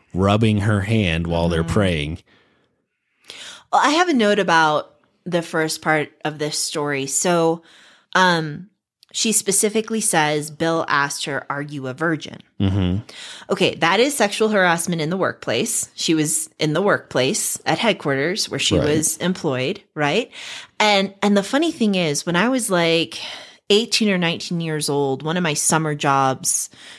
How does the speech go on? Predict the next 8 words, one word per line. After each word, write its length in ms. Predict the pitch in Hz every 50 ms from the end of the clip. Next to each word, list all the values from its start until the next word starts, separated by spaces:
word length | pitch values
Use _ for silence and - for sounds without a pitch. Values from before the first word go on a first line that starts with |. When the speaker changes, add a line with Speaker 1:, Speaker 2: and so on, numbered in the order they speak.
| _ _
Speaker 2:
during 260 | - 180 175 165 160 151
college, 880 | - - - 151 151 151 147 143 127 117 120 123 120 - - - - - _ _ _ _ _ _ _ _ _ _ _
one 280 | - 151 151 170 175 175
of 100 | 175 185
my 160 | 185 180 180
colleagues 640 | 180 - - 165 147 143 147 147 151 156 175 180 175 - -
asked 320 | 139 139 131 139 - -
me 360 | 151 135 131 131 135 131 87